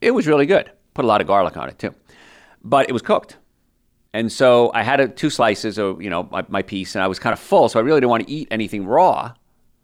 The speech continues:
because I should, but I was full. So I took some digestive enzymes. And the enzymes are what we just talked about, protease, amylase, and lipase,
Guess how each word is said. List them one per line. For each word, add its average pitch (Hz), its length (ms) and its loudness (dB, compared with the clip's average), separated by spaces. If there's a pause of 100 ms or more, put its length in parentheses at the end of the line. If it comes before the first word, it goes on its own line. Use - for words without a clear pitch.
(320)
because 92 200 -8
I 73 80 -6
should, 117 360 2
but - 160 -2
I 76 80 -10
was - 120 -10
full. 123 400 0 (460)
So 131 220 0
I 117 60 4
took 117 180 -6
some 110 140 -6
digestive 101 420 -4
enzymes. 139 500 -6 (440)
And 110 120 -4
the 113 60 2
enzymes 127 640 2
are 131 260 4
what 127 140 -2
we 117 80 -8
just 101 160 -10
talked 214 220 0
about, 78 200 -2
protease, 110 320 0
amylase, 110 340 0
and 101 80 -6
lipase, 131 440 0